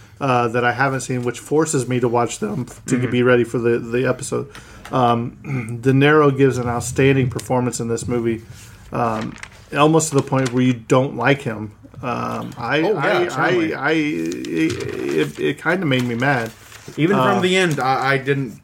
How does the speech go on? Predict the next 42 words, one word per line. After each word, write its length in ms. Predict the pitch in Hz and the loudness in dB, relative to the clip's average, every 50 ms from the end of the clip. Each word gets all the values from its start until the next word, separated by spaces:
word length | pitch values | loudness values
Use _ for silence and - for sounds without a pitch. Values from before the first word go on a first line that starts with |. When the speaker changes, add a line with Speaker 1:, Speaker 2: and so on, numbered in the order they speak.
| - - - | -20 -20 -12
Speaker 2:
see 260 | - - - 147 139 131 | -8 -2 0 2 2 2
him 160 | 135 131 127 | 2 2 0
as 180 | 123 123 113 117 | 0 -2 -2 -2
being 320 | 123 123 120 120 120 110 | -2 -2 -2 -2 -4 -6
redeemed 680 | 117 120 123 123 127 123 123 120 117 110 107 101 - - | -6 -6 -2 0 0 2 2 2 0 -2 -4 -6 -6 -4
by 120 | 101 101 | -4 -4
the 120 | 98 104 107 | -2 -2 -4
end 140 | 107 110 160 | 0 0 2
or 20 | |
Speaker 1:
No, 80 | 185 220 220 | 2 4 4
Speaker 2:
something 160 | 165 131 113 | 4 2 2
like 160 | 101 95 - | 0 -2 -4
that. 60 | - | -4
Speaker 1:
no, 280 | 143 151 160 156 131 120 | -2 0 2 2 2 2
Speaker 2:
Like, 200 | - 117 117 - | 2 0 0 -2
he, 120 | - 120 123 | -2 -2 0
Speaker 1:
and, 360 | 139 135 131 131 127 123 123 | 2 2 4 4 2 2 -2
Speaker 2:
like 80 | 123 - - - - - _ _ - _ - _ - | -6 -8 -12 -20 -20 -20 _ _ -20 _ -20 _ -6
Speaker 1:
um, 540 | 131 131 127 127 123 123 123 120 120 113 - - | -4 -2 0 2 2 2 2 2 0 -4 -8 -14
hopefully 640 | - - 160 156 156 156 - 160 151 147 143 139 135 | -8 -2 0 0 0 0 0 2 2 4 4 2 2
the 120 | 127 127 123 | 0 -2 -2
real 320 | 117 131 135 139 139 135 127 | 0 0 2 2 2 0 0
LaMotta 440 | 131 123 127 123 123 123 127 127 | -2 -2 0 0 0 0 0 0
f-, 340 | 123 - - - - - - - | -2 -4 -8 -16 -20 -14 -8 -6
uh, 200 | 127 127 123 123 | -4 -2 -2 -4
found, 640 | - - - 131 127 123 127 127 127 127 123 - - - - - - - | -4 -4 -2 0 2 4 2 2 0 -2 -4 -6 -10 -16 -20 -20 -18 -10
um, 500 | - 127 127 123 123 120 120 120 120 113 - - - - 143 - - - - - - - - - - - | -6 -4 -2 -2 -2 -2 -2 -4 -6 -8 -10 -14 -20 -20 -20 -18 -18 -20 -16 -16 -16 -16 -16 -20 -12 -8
Speaker 2:
some 440 | - - - - 135 135 135 127 | -6 -4 -2 0 0 0 0 -2
closure 340 | 123 - 131 135 135 127 135 | -2 0 0 0 2 2 2
in 80 | 131 131 | 0 0
his 120 | 123 110 | 0 0
life, 240 | 127 131 131 127 143 | 0 2 2 2 2
some 80 | 156 165 | 4 4
Speaker 1:
Right. 180 | 165 151 135 127 | 4 4 4 2
Speaker 2:
form 120 | 123 127 | 2 2
of 60 | 123 | 0
redemption, 520 | 131 123 127 131 131 - - 139 127 127 127 | -2 0 0 0 0 0 -2 -2 -2 0 0
something 120 | 143 147 | 2 2
Speaker 1:
Right. 220 | 151 139 127 123 - | 2 2 2 0 0
Speaker 2:
to 100 | 123 117 | -2 -2
Speaker 1:
Something 560 | 113 - 165 185 196 165 - 139 127 123 123 | -2 0 0 0 0 0 0 0 0 0 -2
to, 140 | - - 139 | -2 0 2